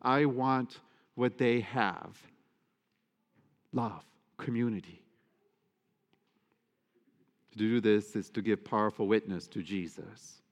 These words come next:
to a world that needs it so much also. Our discipleship, living it, is the witness we bring to our family, to our friends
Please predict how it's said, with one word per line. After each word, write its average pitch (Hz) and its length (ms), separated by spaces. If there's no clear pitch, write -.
to 104 140
a 95 60
world 110 460
that 95 180
needs 107 300
it - 160
so 104 260
much - 580
also. - 360
Our 107 100
discipleship, 101 800
living 101 300
it, 92 240
is 107 140
the 107 120
witness 113 420
we 104 80
bring 104 520
to 110 100
our 90 100
family, 113 680
to 110 100
our 92 120
friends 92 880